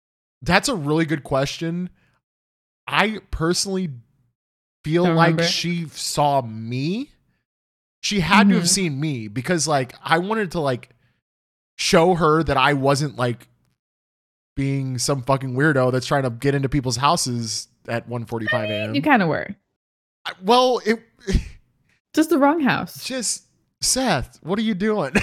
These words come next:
Speaker 1: <laughs> He's gonna probably listen to this episode and be like, "God damn it." <laughs>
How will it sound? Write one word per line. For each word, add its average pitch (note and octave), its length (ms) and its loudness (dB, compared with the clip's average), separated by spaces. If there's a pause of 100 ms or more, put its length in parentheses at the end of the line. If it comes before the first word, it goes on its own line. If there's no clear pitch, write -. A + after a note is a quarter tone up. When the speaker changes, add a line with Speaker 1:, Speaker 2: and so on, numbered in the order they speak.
(160)
Speaker 1:
<laughs> - 240 -12
He's B3 220 4
gonna D#4 180 2
probably F#3+ 240 4
listen D3 220 0
to D3 60 -2
this C#3 160 0
episode C3+ 420 2
and B2+ 80 -6
be C#3 80 0
like, C3 300 -2
"God A#2 300 -2
damn B2 260 -2
it." E3 240 -2
<laughs> - 580 -10